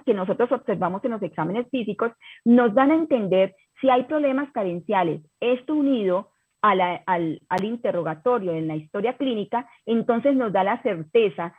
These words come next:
de que sí se necesita o no se necesita. Mi consejo, ¿cuál es?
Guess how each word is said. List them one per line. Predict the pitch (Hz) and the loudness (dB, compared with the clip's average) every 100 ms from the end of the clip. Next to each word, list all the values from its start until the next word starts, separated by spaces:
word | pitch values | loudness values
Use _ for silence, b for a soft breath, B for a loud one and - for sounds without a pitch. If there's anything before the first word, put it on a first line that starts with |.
| b | b
de | 156 175 - | -8 -6 -4
que | 160 156 - | -6 -6 0
sí | 302 320 | 0 0
se | 349 | -4
necesita | 320 311 277 247 214 226 - | -4 -4 -4 -4 -4 -2 -2
o | 196 | -2
no | 185 185 | -2 -2
se | 180 180 | -4 -6
necesita. | 170 143 - 123 190 - _ | -6 -8 -8 -12 -14 -20 _
Mi | 220 240 277 339 403 - _ _ _ _ | 4 6 8 6 2 -4 _ _ _ _
consejo, | 247 208 196 240 233 240 | 2 4 2 2 2 0
¿cuál | - 175 | 2 2
es? | 135 80 | 2 -4